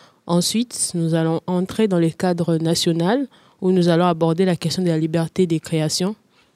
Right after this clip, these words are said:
Jade va, va parler de cette loi. Et enfin, on va aborder, euh, la question des perspectives juridiques pour montrer qu'il y a des voies,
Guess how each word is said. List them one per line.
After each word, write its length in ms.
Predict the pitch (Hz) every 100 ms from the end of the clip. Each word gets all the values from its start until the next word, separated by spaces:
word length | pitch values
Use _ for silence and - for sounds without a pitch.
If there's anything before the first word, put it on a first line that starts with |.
| _ 160
Jade 260 | 170 185
va, 280 | 160 143 139
va 120 | 151
parler 280 | 151 156 170
de 80 | 165
cette 240 | - 151
loi. 260 | 156 175 262 - - - - _
Et 160 | 190 190
enfin, 300 | 170 - 226
on 100 | 170
va 240 | 156 156
aborder, 680 | 165 165 170 170 170 202 220
euh, 220 | 180 165
la 120 | 160 160
question 240 | 180 196
des 140 | 175
perspectives 580 | 156 170 - 180 - 202
juridiques 560 | 170 165 165 190 247 - - _ _ _ - -
pour 100 | 170
montrer 380 | 165 165 - 214
qu'il 160 | -
y 20 | 165
a 60 |
des 100 | 156
voies, 300 | 151 185 330